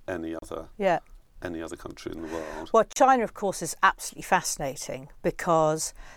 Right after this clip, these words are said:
Speaker 2: the one thing they don't have to go through is this rather tedious process of getting voted in, <laughs> right? So we are, the, the globe is now hugely dependent on them because China, uh, is a contributor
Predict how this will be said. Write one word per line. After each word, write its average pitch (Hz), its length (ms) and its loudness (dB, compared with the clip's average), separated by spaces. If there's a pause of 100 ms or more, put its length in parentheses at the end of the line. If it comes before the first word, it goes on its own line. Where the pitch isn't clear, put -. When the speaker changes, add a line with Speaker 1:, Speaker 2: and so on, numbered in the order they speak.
Speaker 2:
the - 80 -6
one 190 160 4
thing 170 240 -2
they 180 140 6
don't 175 240 0
have 160 180 -2
to - 80 -12
go 170 220 2
through 156 460 -8
is 160 140 -4
this - 180 -2
rather 165 220 2
tedious 156 440 -4
process 151 420 2
of - 60 -2
getting - 200 0
voted 165 400 4
in, 180 200 8
<laughs> 151 120 2
right? 180 180 4 (360)
So 202 520 6 (280)
we 240 160 10
are, 226 420 8
the, 208 240 4
the 208 80 4
globe 233 380 8
is 190 160 4
now 175 300 4
hugely 175 640 -2
dependent 165 640 -2
on 139 140 -6
them 147 320 -4 (140)
because 170 640 4 (440)
China, 180 720 6 (100)
uh, 151 540 4
is 175 180 0
a 165 40 -4
contributor 156 880 0